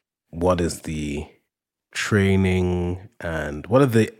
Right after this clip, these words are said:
enabling conditions, right, to be able to offer such kind of work to the world and to ourselves?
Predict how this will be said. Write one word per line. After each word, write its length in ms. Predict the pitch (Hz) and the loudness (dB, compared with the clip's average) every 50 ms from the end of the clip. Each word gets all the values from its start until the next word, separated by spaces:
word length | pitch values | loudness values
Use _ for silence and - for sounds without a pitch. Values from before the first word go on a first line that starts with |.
| - 113 | -2 2
enabling 580 | 104 104 110 113 120 120 117 127 127 123 120 | 4 6 8 8 8 8 8 8 6 6 6
conditions, 800 | - - 101 92 82 95 92 - - 90 80 73 73 71 - - | 4 2 0 0 0 -2 -2 -2 -2 -4 -4 -6 -8 -10 -8 -6
right, 320 | 80 78 80 87 90 - | -6 -4 -4 -4 -6 -6
to 100 | - - | -8 -8
be 160 | 82 85 - - | -6 -6 -4 -4
able 260 | 87 90 85 87 87 | -4 -2 -2 -2 -4
to 160 | - - - | -4 -4 -4
offer 580 | - - - - - - 80 76 76 73 80 - _ _ _ _ _ _ _ _ | -2 -2 -4 -4 -2 -2 -2 -2 -2 -4 -6 -10 _ _ _ _ _ _ _ _
such 580 | - - - - 85 78 - - - - - - | -14 -6 -2 -2 -2 0 0 -2 -2 -2 -4 -4
kind 320 | - 90 80 78 78 78 | -2 -2 0 0 -2 -2
of 180 | 80 76 - - | -4 -6 -4 -4
work 300 | 80 76 73 - - - | -4 -2 -4 -4 -6 -8
to 120 | - 80 | -6 -6
the 120 | 71 71 71 | -6 -4 -4
world 540 | 73 73 71 69 67 69 69 73 - - - _ _ _ _ _ | -4 -4 -4 -4 -4 -6 -8 -10 -12 -16 -20 _ _ _ _ _
and 160 | - 73 76 76 | -6 -4 -4 -2
to 100 | - 76 | -2 -4
ourselves? 440 | 67 - - - 71 69 65 64 | -4 -4 -4 -4 -4 -4 -4 -6